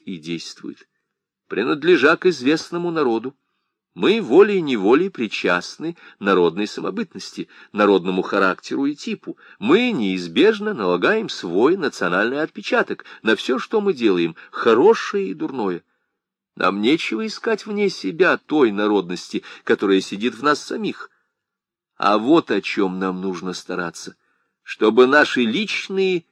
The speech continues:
и народные силы прилагались к настоящему хорошему делу, чтобы мы проявляли свою народность с лучшей ее стороны.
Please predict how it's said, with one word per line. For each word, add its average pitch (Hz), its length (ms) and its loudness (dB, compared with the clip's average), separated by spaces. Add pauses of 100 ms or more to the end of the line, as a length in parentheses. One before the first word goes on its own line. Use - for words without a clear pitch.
(180)
и 165 160 -4
народные 131 760 2
силы 92 500 -8 (380)
прилагались 117 680 2
к - 100 -14
настоящему 127 880 -2
хорошему 135 640 -2
делу, 98 360 -4 (320)
чтобы 139 320 2
мы 160 280 4
проявляли 151 720 4
свою 135 460 -2
народность 110 560 -2
с - 220 -16
лучшей 101 600 -6
ее 85 200 -8
стороны. - 480 -12